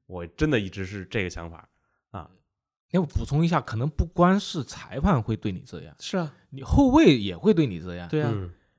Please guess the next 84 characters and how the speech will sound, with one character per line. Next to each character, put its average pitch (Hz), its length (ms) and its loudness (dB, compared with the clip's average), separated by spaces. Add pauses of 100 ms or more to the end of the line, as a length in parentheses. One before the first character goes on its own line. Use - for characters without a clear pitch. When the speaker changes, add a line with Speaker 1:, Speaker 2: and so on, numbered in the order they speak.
(260)
Speaker 2:
你 151 100 0
举 160 120 2
个 156 40 2
例 233 80 2
子， 220 60 4
像 202 180 4
C 214 160 -2
罗， 180 160 8
我 135 100 6
记 190 120 -4
得 170 100 2
刚 233 260 4
到 208 140 8
尤 151 140 8
文 113 160 0
的 143 80 2
时 - 120 -2
候， 139 60 -2
大 - 140 -6
家 233 100 4
就 226 140 2
真 277 300 -2
的 139 320 2 (720)
每 147 140 4
一 254 40 0
场 277 160 4
比 151 80 0
赛 247 120 4
的 220 60 2
目 240 140 0
的 175 80 4
好 139 60 0
像 190 80 2
就 269 100 -2
是 233 60 0
不 - 240 -4
让 311 120 4
你 156 80 2
C - 160 -4
罗 175 140 2
进 175 160 -2
球， 120 300 -4 (560)
他 - 120 -4
的 240 80 0
包 254 280 4
夹 247 240 4
的 143 180 4
程 127 280 -4
度 185 320 -6 (160)
比 - 120 -18
平 135 220 -4
时 190 160 -8
要 190 140 2
多 196 200 0
很 95 180 -6
多。 104 300 -8 (440)
包 185 120 4
括 202 200 6
梅 123 160 2
西 170 160 -4
刚 175 180 2
刚 170 100 2
到 175 80 4
法 127 280 -2
甲 104 100 -2
的 95 80 -10
时 - 140 -12
候， 104 80 -2
Speaker 1:
嗯。 113 180 -2 (180)
Speaker 2:
对 302 140 4
手 175 140 6
也 139 100 6
是 220 140 -4
说 226 120 2
我 139 160 2
就 311 220 2
不 220 100 0
能 185 80 6
让 175 140 6
你 135 60 4
梅 113 120 -2
西 127 140 -4
进 135 160 -4
球， 101 180 -8